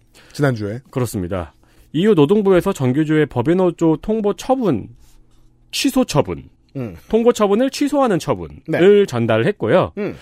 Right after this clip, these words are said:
Speaker 2: 그리고 노동부는 전교조의 법의 노조 통보 근거가 되었던 노조법 시행령 구 조 이 항을 개정을 해야 하는데
Speaker 1: 음.
Speaker 2: 이거를 개정할 것인지 혹은 아예 삭제할 것인지를 고민하고 있습니다.
Speaker 1: 건들긴 건드려야 하지 않나를 생각 중인 거라는 거예요?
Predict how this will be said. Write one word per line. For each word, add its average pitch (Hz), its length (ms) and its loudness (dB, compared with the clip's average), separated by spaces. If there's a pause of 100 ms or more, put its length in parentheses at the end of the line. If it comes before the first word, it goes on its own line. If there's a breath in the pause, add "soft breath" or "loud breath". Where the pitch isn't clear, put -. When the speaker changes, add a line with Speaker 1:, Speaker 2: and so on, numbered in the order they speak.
(180 loud breath)
Speaker 2:
그리고 - 240 4
노동부는 175 640 4
전교조의 139 540 2
법의 117 280 2
노조 143 200 2
통보 190 280 -2
근거가 123 440 2
되었던 104 500 0
노조법 147 420 2
시행령 151 460 0
구 113 160 -2
조 113 160 2
이 110 180 -2
항을 127 380 0 (280 loud breath)
개정을 127 440 2
해야 135 320 2
하는데 135 560 2 (160)
Speaker 1:
음. 101 160 -10 (160 loud breath)
Speaker 2:
이거를 147 300 4
개정할 175 360 4
것인지 151 460 -2
혹은 202 240 0
아예 110 180 2
삭제할 226 380 0
것인지를 151 420 0
고민하고 117 440 2
있습니다. 92 500 -4
Speaker 1:
건들긴 160 440 0
건드려야 147 400 4
하지 160 200 4
않나를 147 280 2
생각 151 220 0
중인 151 220 -2
거라는 139 240 0
거예요? 139 320 0